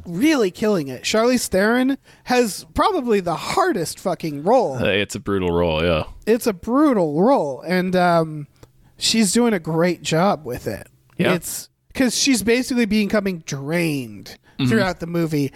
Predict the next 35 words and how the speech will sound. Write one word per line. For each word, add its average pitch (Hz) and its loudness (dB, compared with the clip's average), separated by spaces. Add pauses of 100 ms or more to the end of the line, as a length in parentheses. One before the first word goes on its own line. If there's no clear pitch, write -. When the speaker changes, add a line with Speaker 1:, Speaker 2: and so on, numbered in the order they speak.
(280)
Speaker 1:
until 196 0
she's 196 0
in 180 0
a 160 0
psych 208 0
ward 156 -4
Speaker 2:
It's 156 -2
very 156 2
Speaker 1:
shoving 147 0
a 190 -6
piece 190 -2
of 160 -4
glass 180 -2
in 160 -2
her 131 -2
neck. 127 -2 (120)
Speaker 2:
It's 113 -4
very 143 2
Rosemary's 110 0
Baby. 87 -2 (640)
Speaker 1:
Yeah. 208 0 (260)
Yeah, 240 0
it's, 226 -2
it, 254 0 (100)
and 262 0
they, 262 -2 (200)
it's, - -4
it's, - -2 (400)
yeah. 175 0 (520)
It's 226 -2
intentional. 233 0
It's, - -2 (240)
they're 208 2
showing, 220 2
like, 196 -2